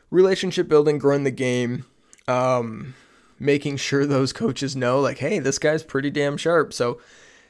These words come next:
you wanna do those sort of things, but there's only so much you can do through a computer, right? They haven't had the chance in Michigan to do these things where a group of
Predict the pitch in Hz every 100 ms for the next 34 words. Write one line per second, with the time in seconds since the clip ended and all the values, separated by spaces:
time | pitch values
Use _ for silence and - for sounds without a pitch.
0 | - 143 156 151 170 156 139 147 147 139
1 | 135 - 139 127 - 160 147 131 123 113
2 | - _ _ _ _ 151 151 185 165 175
3 | 147 - 147 143 139 131 127 120 107 104
4 | 139 143 131 120 110 _ - 151 151 131
5 | 117 120 - - 135 110 - - - 120
6 | 113 - 139 127 143 139 131 - 131 127
7 | 113 - 147 143 120 - - - _ _
8 | _ - 143 135 156 156 135 127 117 113
9 | 143 151 190 226 135 123 - 127 123 123
10 | 127 127 123 117 - _ _ _ _ _
11 | - 139 143 147 143 131 131 120